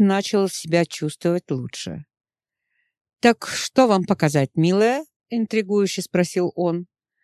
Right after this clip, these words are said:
«В первую очередь ноги и руки». Я попросила Игната откинуть одеяло и прощупала пульсацию. Проверила состояние кожи, отечность.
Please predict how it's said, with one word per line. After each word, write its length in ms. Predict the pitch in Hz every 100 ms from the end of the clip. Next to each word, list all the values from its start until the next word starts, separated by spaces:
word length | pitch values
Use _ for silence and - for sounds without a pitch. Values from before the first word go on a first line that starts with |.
| _ _ _
«В 120 | -
первую 420 | 226 214 185 190
очередь 500 | 190 233 - 180 170
ноги 380 | 196 214 240 202
и 60 | 196
руки». 480 | 165 117 - 117 143 _ - _ _
Я 240 | 190 196
попросила 640 | 196 180 190 190 - 185 180
Игната 440 | 175 190 190 175
откинуть 500 | 170 - 196 175 165
одеяло 580 | 165 160 185 220 262 180
и 120 | 151
прощупала 600 | 156 160 165 - 214 190 185
пульсацию. 840 | 196 185 - 127 - - 123 - _ _ _ _ _
Проверила 540 | 196 214 285 247 175
состояние 720 | 160 170 - 170 160 151 147
кожи, 480 | 139 220 233 254 262 -
отечность. 920 | - 196 - 135 127 - 123 - -